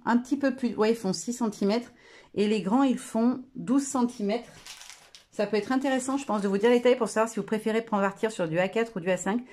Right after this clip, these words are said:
Sur celui où on a tous les petits cercles, là, les cercles font six. Les rectangles font six à peu près de hauteur aussi. Celui-ci, les grands rectangles,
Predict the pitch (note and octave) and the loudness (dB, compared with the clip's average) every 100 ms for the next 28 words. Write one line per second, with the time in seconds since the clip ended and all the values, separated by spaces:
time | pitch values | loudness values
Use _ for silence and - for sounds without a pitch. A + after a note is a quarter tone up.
0 | - - - - C4+ C4 D4+ D4 C4+ A#3 | -20 -20 -18 -6 -4 0 2 4 4 4
1 | A3 - C#4 C#4 - C4 B3+ B3 B3 G#3 | 2 2 2 2 -2 -6 0 0 0 0
2 | G3 G3 G3+ G3 G#3+ G#3+ C4 C4 - G#3 | 2 2 -2 0 -2 0 -2 -2 -2 0
3 | G3 - C4 C#4 - F#4+ G4 _ - - | 0 0 -2 -2 -4 -8 -10 _ -20 -20
4 | - _ - _ _ - - - - G3 | -20 _ -20 _ _ -20 -20 -20 -4 4
5 | C4 B3+ B3+ B3+ B3+ B3 - G#3 G3 - | 6 4 2 2 2 0 -2 -2 -4 -10
6 | _ - - A#3+ B3 C4+ - G#3 - G#3 | _ -12 -8 -6 0 0 2 0 2 -2
7 | F#3 F3+ F3+ F#3+ F3 E3 D#3+ F#3 B3+ - | 0 -4 -2 0 2 0 -2 -8 -8 -10
8 | - - _ _ _ _ - - - - | -16 -20 _ _ _ _ -20 -20 -20 -20
9 | - - _ _ - - B3+ B3 C4 - | -20 -20 _ _ -20 -2 0 2 0 -2
10 | C4 B3+ A#3+ B3+ B3 C#4 C4+ B3+ - A#3+ | -4 0 2 2 4 4 4 0 2 4
11 | A#3 F#3+ | 4 2